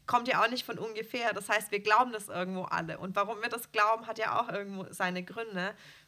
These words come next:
Und dann ist die Frage vielleicht gar nicht, ob Menschen böse geboren werden, sondern die Frage müsste vielleicht sein, wir sind alle,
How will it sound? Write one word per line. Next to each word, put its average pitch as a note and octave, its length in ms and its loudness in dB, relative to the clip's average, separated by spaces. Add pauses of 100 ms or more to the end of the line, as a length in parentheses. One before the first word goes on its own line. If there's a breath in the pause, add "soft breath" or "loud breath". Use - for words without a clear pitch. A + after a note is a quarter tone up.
Und G3 60 0
dann G3+ 100 4
ist A3+ 180 -4
die B3+ 80 -6
Frage A3 320 4
vielleicht A3 320 -2
gar G#3+ 160 8
nicht, A3+ 160 -4
ob - 120 -6
Menschen G#3 340 -4 (120)
böse B3 340 0
geboren F#3+ 500 -2
werden, G3 260 -2
sondern G3 440 -2
die G3 140 -8 (180)
Frage G#3+ 320 0
müsste A3 260 -8
vielleicht G#3 320 -2
sein, G3+ 380 -2 (240 loud breath)
wir A3 80 -4
sind A3+ 220 -4
alle, G#3+ 240 6